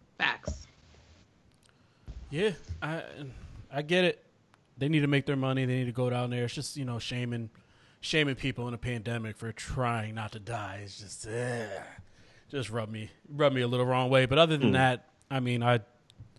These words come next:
Speaker 2: he, he probably is angry, and I'm sure, I mean, this is the, between the George Floyd and everything, you know, black people dying and all that from
Speaker 3: Yep.
Speaker 2: what was, I forget the,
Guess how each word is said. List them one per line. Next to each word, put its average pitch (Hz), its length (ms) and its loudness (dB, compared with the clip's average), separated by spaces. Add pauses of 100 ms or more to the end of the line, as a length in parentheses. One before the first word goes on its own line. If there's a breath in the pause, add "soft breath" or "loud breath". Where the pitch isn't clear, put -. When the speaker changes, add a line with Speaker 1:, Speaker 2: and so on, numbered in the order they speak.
(440 soft breath)
Speaker 2:
he, 180 280 0
he 160 240 -2
probably 233 400 8
is 214 160 4
angry, 220 340 2
and 190 80 2
I'm 160 80 0
sure, 196 380 2
I 170 40 2
mean, 156 220 0
this 156 220 -4
is 147 140 -6
the, 147 360 2 (1400 soft breath)
between 139 600 2 (920)
the 127 100 -4
George 151 360 2
Floyd 170 460 2
and 147 140 2
everything, 151 500 2
you 156 60 2
know, 135 140 2
black 135 300 0
people 151 220 -2
dying 151 460 2
and 147 80 0
all 147 200 6
that 151 340 4
from 139 320 0 (520)
Speaker 3:
Yep. 143 180 2 (140)
Speaker 2:
what 151 140 4
was, 131 220 0 (1200 soft breath)
I 147 100 0
forget 143 280 -2
the, 131 200 -6